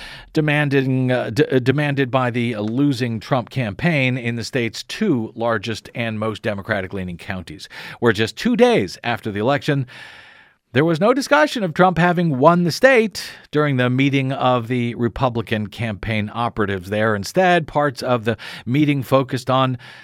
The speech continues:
discussions about packing up the campaign offices, writing final reports. At one t-, uh, at one point on the recording, Iverson is heard praising the G O P's, uh, efforts while, I'm sorry, the Democrats' efforts while admitting the margin of Trump's defeat in the state.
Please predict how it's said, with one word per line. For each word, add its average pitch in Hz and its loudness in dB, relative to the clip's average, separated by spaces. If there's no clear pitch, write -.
discussions 135 0
about 131 0
packing 131 -2
up 127 0
the 113 -6
campaign 170 2
offices, 143 0
writing 98 2
final 92 -2
reports. 202 2
At 123 -4
one 143 0
t-, 143 -4
uh, 135 0
at 139 -2
one 160 2
point 165 0
on 147 -2
the 143 -2
recording, 147 0
Iverson 151 2
is 135 -4
heard 143 2
praising 156 2
the 147 -2
G 131 0
O 139 4
P's, 135 0
uh, 117 4
efforts - -2
while, 127 2
I'm 143 2
sorry, 120 4
the 107 -2
Democrats' 135 0
efforts 120 -2
while 117 2
admitting 123 -2
the 113 0
margin 123 -2
of 113 -6
Trump's 123 -2
defeat 160 0
in 143 -4
the 139 -2
state. 135 0